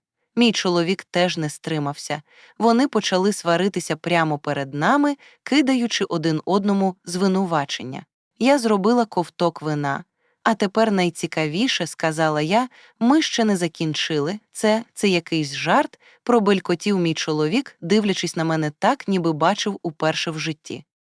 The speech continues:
«О, любий, це найменше схоже на жарт». Я відклала телефон і схрестила руки на грудях. «Але мені дуже цікаво, що ти скажеш тепер». Його коханка панічно озиралася, шукаючи вихід із ситуації, але виходу не було.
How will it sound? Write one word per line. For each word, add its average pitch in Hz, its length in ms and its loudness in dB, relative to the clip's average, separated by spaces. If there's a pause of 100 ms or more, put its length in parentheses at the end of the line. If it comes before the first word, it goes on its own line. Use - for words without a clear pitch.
(160)
«О, 254 180 6
любий, 214 360 2
це 240 240 0
найменше 202 640 2
схоже 185 420 -2
на 160 180 -2
жарт». 143 440 -4 (240)
Я 202 200 2
відклала 170 480 0
телефон 175 580 0 (160)
і 254 80 0
схрестила 175 640 -2
руки 156 260 -4
на 151 120 -2
грудях. 147 500 -6 (340)
«Але 240 260 4
мені 202 280 4
дуже 240 340 0
цікаво, 214 540 0
що - 240 -4
ти 196 140 -4
скажеш 156 480 -4
тепер». 143 440 -8 (400)
Його 208 260 4
коханка 185 480 0
панічно 160 540 -4
озиралася, 185 680 0 (220)
шукаючи 214 640 0
вихід 165 340 -2
із 147 100 -10
ситуації, 262 800 -2 (280)
але 269 240 2
виходу 180 540 0
не 160 160 0
було. 139 420 -8